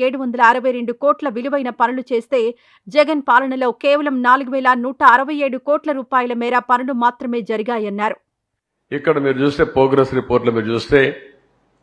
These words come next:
Speaker 2: ఖర్చు పదకొండు వేల ఏడు వందల అరవై రెండు కోట్ల రూపాయలు తెలుగుదేశం పార్టీ హయాంలో, వీళ్ళు ఖర్చు పెట్టింది నాలుగు వేల వంద కోట్లు. డెబ్బై రెండు పర్సెంట్ అయితే మూడు పాయింట్ ఎనిమిది నాలుగు పర్సెంట్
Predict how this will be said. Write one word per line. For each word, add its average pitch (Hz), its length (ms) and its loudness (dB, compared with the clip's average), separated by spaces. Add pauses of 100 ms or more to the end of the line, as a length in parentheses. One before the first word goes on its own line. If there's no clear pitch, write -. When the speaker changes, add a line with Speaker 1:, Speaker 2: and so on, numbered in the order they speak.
(320)
Speaker 2:
ఖర్చు 131 300 2
పదకొండు 131 540 2
వేల 127 300 4
ఏడు 120 240 4
వందల 117 180 2
అరవై 113 160 4
రెండు 110 260 2
కోట్ల 107 320 -4
రూపాయలు 123 360 2
తెలుగుదేశం 117 640 0
పార్టీ 104 260 -2
హయాంలో, 95 380 -4 (720)
వీళ్ళు 127 240 6
ఖర్చు 123 320 2
పెట్టింది 135 280 0
నాలుగు 117 340 2
వేల 113 240 2
వంద 104 320 0
కోట్లు. 104 720 -6 (640)
డెబ్బై 120 400 4
రెండు 127 200 2
పర్సెంట్ 123 460 0
అయితే 139 380 2
మూడు 123 540 2
పాయింట్ 117 340 2
ఎనిమిది 110 240 0
నాలుగు 107 200 -4
పర్సెంట్ 117 300 -4